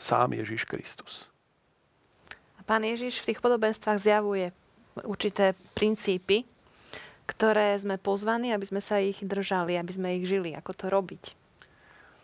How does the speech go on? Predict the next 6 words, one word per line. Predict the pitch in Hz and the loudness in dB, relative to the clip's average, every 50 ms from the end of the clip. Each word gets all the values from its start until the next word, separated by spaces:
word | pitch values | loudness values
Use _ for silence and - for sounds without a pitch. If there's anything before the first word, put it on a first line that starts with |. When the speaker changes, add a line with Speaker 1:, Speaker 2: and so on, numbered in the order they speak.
| - - | -2 0
Speaker 1:
Tak | 127 - - - - | 0 2 0 -2 0
naozaj | - 170 196 180 127 104 110 110 123 131 147 - - - | 2 4 4 4 4 2 2 2 2 0 -2 -6 -8 -10
si | - - - 117 113 | -10 -4 -2 0 0
musíme | 120 131 127 - 120 110 110 107 101 - - | 0 -2 -4 -2 -2 0 0 0 -2 -4 -6
vždy | - 98 104 107 110 127 139 123 | -10 -12 -12 -8 -4 -4 -2 0
uvedomiť, | 104 104 110 104 104 104 101 110 120 123 | 2 2 2 2 2 0 -2 -2 -4 -6